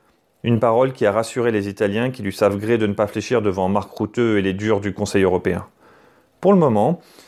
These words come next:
il a réussi son examen de passage en pleine crise, alors qu'il était accusé à son arrivée à la tête de l'exécutif italien en juin deux mille dix-huit d'être un homme à la merci du chef des populistes du Movimento Cinque Stelle,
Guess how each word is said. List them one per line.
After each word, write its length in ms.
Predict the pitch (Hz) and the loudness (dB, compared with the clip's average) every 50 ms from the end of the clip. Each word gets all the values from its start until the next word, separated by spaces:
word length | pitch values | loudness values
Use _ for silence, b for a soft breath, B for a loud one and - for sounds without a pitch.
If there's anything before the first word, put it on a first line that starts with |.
| B B B | B B B
il 100 | - 135 | 0 2
a 80 | 143 | 4
réussi 320 | 139 160 160 160 160 180 160 | 4 4 4 2 2 -2 -2
son 140 | - 156 143 | -2 0 -2
examen 320 | 135 131 143 131 131 131 | 0 2 2 2 2 0
de 60 | 135 | 0
passage 420 | 131 143 131 131 - 131 110 104 107 | 2 0 0 2 2 0 2 0 0
en 60 | 92 | -2
pleine 220 | - 131 123 127 | 0 -2 -2 -2
crise, 380 | 123 - - 120 104 95 95 - | -4 -6 -4 -4 -2 -2 -4 -2
alors 240 | - 98 113 120 113 | 0 2 2 2 0
qu'il 120 | - 120 | 0 -2
était 180 | 113 107 - 117 | -4 0 0 0
accusé 320 | 110 107 - 123 113 123 | 0 0 -2 -2 0 2
à 60 | 123 107 | 2 2
son 180 | - - 110 | 0 0 -2
arrivée 500 | 104 101 104 110 104 113 110 104 98 92 92 - | -2 0 0 0 2 4 4 4 2 2 0 -2
à 120 | - - | 0 0
la 100 | 95 92 | 0 2
tête 160 | - - 127 | 2 2 0
de 80 | 110 110 | 2 2
l'exécutif 540 | 101 98 98 - 104 107 107 101 - 101 - | 0 0 -2 -2 -4 -4 -6 -6 -6 -8 -6
italien 340 | 101 - 110 104 104 107 101 | -2 0 0 2 2 2 0
en 80 | 92 | -2
juin 220 | 90 90 104 107 107 | -2 -2 0 0 0
deux 100 | 104 101 | 0 0
mille 140 | 95 95 | 0 -2
dix-huit 400 | 92 98 95 98 113 131 139 - B B B B B B B B | -2 -2 -2 0 -2 -2 -4 -6 B B B B B B B B
d'être 240 | - 110 110 - - | 2 2 2 2 0
un 100 | 110 113 | 0 2
homme 140 | 123 127 117 | 2 2 2
à 60 | 101 | 2
la 100 | 95 98 | 2 2
merci 340 | 98 107 107 - - - 123 | 0 0 -2 -2 -2 -4 -4
du 140 | 104 98 95 | -4 -4 -4
chef 240 | - - 120 110 107 | -2 0 0 0 0
des 100 | 107 104 | -2 -2
populistes 480 | - 110 107 - 113 110 110 107 107 | -2 -4 -4 -4 -4 -4 -4 -4 -4
du 80 | 101 98 | -2 -2
Movimento 800 | 98 101 110 110 104 107 101 104 113 113 107 98 - 104 98 95 | 0 2 2 2 2 2 0 0 0 0 -2 -2 -2 -2 -2 -2
Cinque 380 | - - 110 104 104 101 - 101 | -2 -2 -2 0 0 0 -2 -2
Stelle, 480 | - - - 113 101 92 87 87 92 | -2 2 2 4 4 4 2 -2 -4